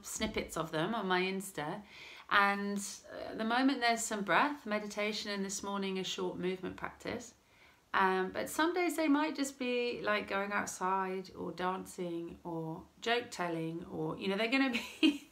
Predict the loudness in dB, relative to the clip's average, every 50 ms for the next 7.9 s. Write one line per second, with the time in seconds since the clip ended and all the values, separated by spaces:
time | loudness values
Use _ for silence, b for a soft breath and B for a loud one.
0 | _ _ -4 -2 0 0 0 0 -2 -2 -2 -2 -4 -6 -6 -6 -6 -6 -8 -8
1 | -8 -8 -8 -8 -8 -10 -10 -12 -12 -12 -12 -14 B B B B B B B B
2 | B 8 8 8 8 6 2 0 2 0 0 0 4 6 6 6 6 4 -4 -6
3 | -4 0 0 0 0 0 -4 -4 -4 -4 -4 -8 -12 -14 -14 -16 -18 -14 -8 -6
4 | -4 -2 -2 -2 -2 -2 -2 -4 -4 -4 -4 -4 -4 -4 -4 -10 -10 -8 -6 -6
5 | -6 -6 -6 -4 -4 -2 -2 -2 -2 -4 -4 0 2 4 4 4 2 -2 -4 -6
6 | -6 -8 -8 -4 0 2 2 2 2 0 -2 -2 -4 -6 -8 -10 -16 -20 _ _
7 | _ -4 -4 -4 -4 -6 -8 -8 -8 -8 -8 -10 -6 -4 -4 -2 -4 -6